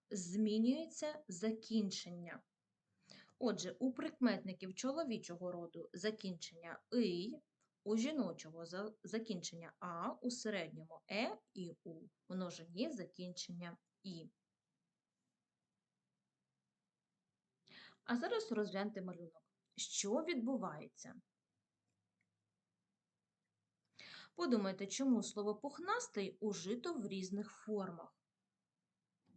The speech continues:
Так, тому що кіт, порося і миша мають різний в-,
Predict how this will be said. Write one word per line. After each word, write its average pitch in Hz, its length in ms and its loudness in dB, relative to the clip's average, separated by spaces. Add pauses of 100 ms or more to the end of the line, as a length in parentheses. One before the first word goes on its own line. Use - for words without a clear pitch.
(640)
Так, 196 240 0 (240)
тому 202 320 4
що 170 380 -6 (800)
кіт, 277 500 2 (240)
порося 226 760 2
і 202 120 0
миша 180 680 -2 (600)
мають 208 420 4
різний 247 800 6
в-, 175 340 -14